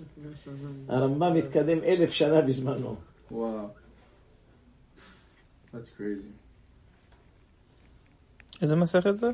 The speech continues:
Speaker 3: ש-, מסכת שבת?
Speaker 1: כתובות, לא? כתובות.
Speaker 3: כתובות?
Speaker 1: כן. תקופת תמוז, לא תכתוב תמוז, זה לא בשר.
Speaker 2: אה.
Speaker 1: שמן תכתוב, בשר שמן, כן.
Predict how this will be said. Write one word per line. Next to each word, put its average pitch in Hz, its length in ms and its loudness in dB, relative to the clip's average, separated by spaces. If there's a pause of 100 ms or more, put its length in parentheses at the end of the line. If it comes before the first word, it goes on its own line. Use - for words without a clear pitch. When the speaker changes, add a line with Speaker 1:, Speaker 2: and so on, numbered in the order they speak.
Speaker 3:
ש-, - 140 -10
מסכת 165 360 -6
שבת? 151 260 4
Speaker 1:
כתובות, 190 340 2
לא? 190 260 4
כתובות. 143 320 0
Speaker 3:
כתובות? 143 380 8 (160)
Speaker 1:
כן. - 300 -2 (840)
תקופת - 420 -4
תמוז, 135 420 2
לא 135 60 2
תכתוב 196 320 -4
תמוז, 180 480 0
זה 123 100 0
לא 131 160 0
בשר. 120 300 -4
Speaker 2:
אה. - 720 -16
Speaker 1:
שמן 139 420 4
תכתוב, 101 420 -4
בשר 107 240 -4
שמן, 107 380 -4 (120)
כן. 117 180 -2